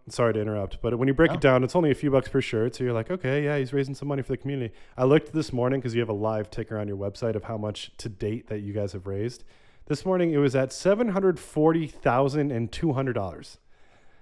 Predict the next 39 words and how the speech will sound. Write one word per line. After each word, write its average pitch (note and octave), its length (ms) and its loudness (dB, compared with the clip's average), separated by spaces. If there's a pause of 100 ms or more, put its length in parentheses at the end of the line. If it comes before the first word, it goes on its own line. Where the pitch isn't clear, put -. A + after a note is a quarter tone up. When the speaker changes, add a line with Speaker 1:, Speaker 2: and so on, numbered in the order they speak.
(180)
Speaker 1:
So A#2 1200 4 (480)
I A#2+ 80 0
don't A#2+ 100 0
know. A2 400 0 (880)
I A#2+ 80 -6
don't A#2 120 -2
know. G#2 400 -2
It's, G#2+ 240 -10
it's A#2+ 340 -8
insane. A#2+ 400 -2
It's G#2+ 200 -8
unfathomable C#3 1000 0 (120)
how B2 80 -4
much A#2+ 180 -4
money A#2+ 180 -2
you A2+ 60 -2
guys A#2 180 0
have G#2 120 -10
raised A2+ 220 -2
and G2+ 80 -10
how A2 80 -6
much G#2+ 200 -10
good A2+ 120 -4
you A2 80 -8
guys A2 160 -2
have G2+ 100 -12
done. G#2+ 260 -6
It's G2+ 220 -10
incredible. A#2 680 -4 (420)
Um, G#2 240 -6
it's F2+ 140 -14
inspiring A2 800 0
too, G#2 260 -6
which F#2+ 160 -10
is G2+ 80 -16
the G2 60 -10
biggest G2+ 340 -4
thing. G2 320 -8
Um, F#2+ 380 -8